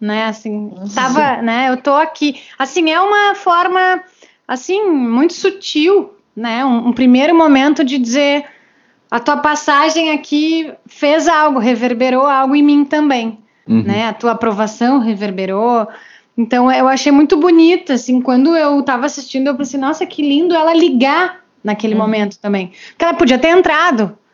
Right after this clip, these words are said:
Speaker 1: na piscina e ter meio comemorado, "Ru, minha filha passou." E ela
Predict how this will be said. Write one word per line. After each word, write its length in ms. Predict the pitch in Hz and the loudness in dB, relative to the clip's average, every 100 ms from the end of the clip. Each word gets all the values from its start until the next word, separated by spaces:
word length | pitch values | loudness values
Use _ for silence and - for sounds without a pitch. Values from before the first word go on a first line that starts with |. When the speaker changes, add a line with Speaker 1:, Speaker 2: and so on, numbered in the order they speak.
| _ | _
Speaker 1:
na 100 | 208 | -6
piscina 560 | 208 - 247 302 311 190 - - | -6 0 2 4 2 -2 -12 -6
e 80 | 269 | -4
ter 240 | 277 277 | -2 -2
meio 240 | 320 302 302 | 0 -2 -2
comemorado, 720 | 330 330 359 302 285 294 254 | -4 -2 -4 -4 -6 -4 -4
"Ru, 220 | 240 269 | -2 -2
minha 140 | 285 269 | -2 -4
filha 260 | 277 269 | -4 -4
passou." 520 | 269 349 - 285 269 - _ - - - | -2 -4 -2 -2 -2 -6 _ -20 -14 -4
E 100 | 269 | 0
ela 340 | 277 339 370 | 2 0 -4